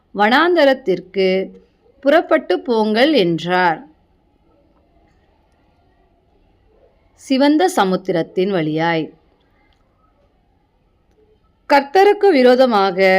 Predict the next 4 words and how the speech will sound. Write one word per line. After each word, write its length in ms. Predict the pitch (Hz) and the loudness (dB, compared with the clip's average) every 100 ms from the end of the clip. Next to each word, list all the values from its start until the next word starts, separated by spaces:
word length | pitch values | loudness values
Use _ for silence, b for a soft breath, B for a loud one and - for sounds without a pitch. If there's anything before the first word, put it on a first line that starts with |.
| 190 - | 0 -2
டேஷ் 340 | 214 277 349 - | 0 2 0 -4
செய்தோம், 520 | 202 180 170 196 190 156 - _ _ _ _ _ _ _ _ 466 - - _ _ _ _ _ - | -2 -2 0 0 0 -4 -12 _ _ _ _ _ _ _ _ _ -20 -20 _ _ _ _ _ -10
பாவம் 480 | 180 185 214 311 269 | -8 -6 -4 -4 -2
செய்தோம். 440 | 165 151 170 160 | -4 -4 -6 -6